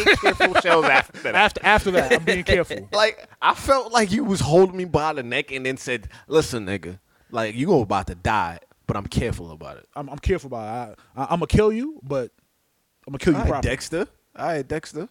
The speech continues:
Speaker 2: Facts. Also,
Speaker 1: The fuck?
Speaker 2: A K A Mister Hear You Out, but watch your mouth. I'll listen to your, your thoughts, listen to what you gotta say, but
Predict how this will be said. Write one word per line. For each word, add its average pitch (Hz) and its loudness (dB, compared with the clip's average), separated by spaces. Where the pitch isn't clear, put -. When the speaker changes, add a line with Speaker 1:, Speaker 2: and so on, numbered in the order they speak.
Speaker 2:
Facts. - -8
Also, 165 2
Speaker 1:
The - -2
fuck? - -12
Speaker 2:
A 180 2
K 160 0
A 156 -2
Mister 156 -6
Hear 156 -4
You 147 -2
Out, 123 -6
but 127 -6
watch 127 -4
your 120 -8
mouth. 92 -14
I'll 139 -10
listen 208 -6
to 226 -10
your, 202 -4
your 185 -8
thoughts, 220 -6
listen 165 -12
to 185 -10
what 170 -14
you 185 -12
gotta 160 -6
say, 202 -8
but 247 4